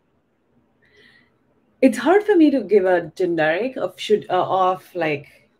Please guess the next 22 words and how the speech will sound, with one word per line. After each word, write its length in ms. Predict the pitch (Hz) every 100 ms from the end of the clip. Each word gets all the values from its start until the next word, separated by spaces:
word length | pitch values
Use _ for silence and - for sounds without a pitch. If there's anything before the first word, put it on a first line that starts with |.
| _
should 260 | - 233 190
we 160 | 202
try 300 | - 180 170
it 180 | 165 156
or 60 | 139
not? 260 | 131 - -
But 160 | 190 202
I, 320 | 208 214 208
I 40 |
can 200 | 214 202
give 280 | 240 254 208
my 140 | 208
take 320 | 190 208 185 170
on 300 | 160 156 151
why 320 | 156 160 165
we, 240 | 156 143 -
I 140 | 165
think 280 | 156 160 135
it's 140 | 123 -
actually 460 | 135 180 170 156 143
really 240 | 151 151 139
valuable. 640 | 92 87 80 - 76